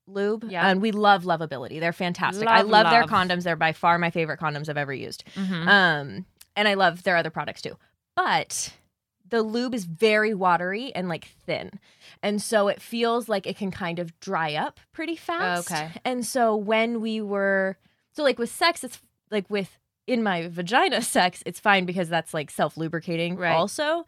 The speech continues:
Speaker 1: Um, but it would kind of just, like, slip off the butt plugs, and with
Speaker 2: Gotcha.
Speaker 1: anal, it was, it would dry up really fast, it felt like.
Speaker 2: Okay.
Speaker 1: So my recommendation,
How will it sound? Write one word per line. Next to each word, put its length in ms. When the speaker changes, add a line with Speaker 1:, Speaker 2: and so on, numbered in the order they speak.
Speaker 1:
Um, 540
but 140
it 80
would 120
kind 200
of 100
just, 200
like, 160
slip 520
off 240
the 100
butt 200
plugs, 420
and 680
with 340
Speaker 2:
Gotcha. 180
Speaker 1:
anal, 560
it 220
was, 520
it 80
would 180
dry 300
up 200
really 260
fast, 640
it 60
felt 300
like. 180
Speaker 2:
Okay. 120
Speaker 1:
So 120
my 300
recommendation, 880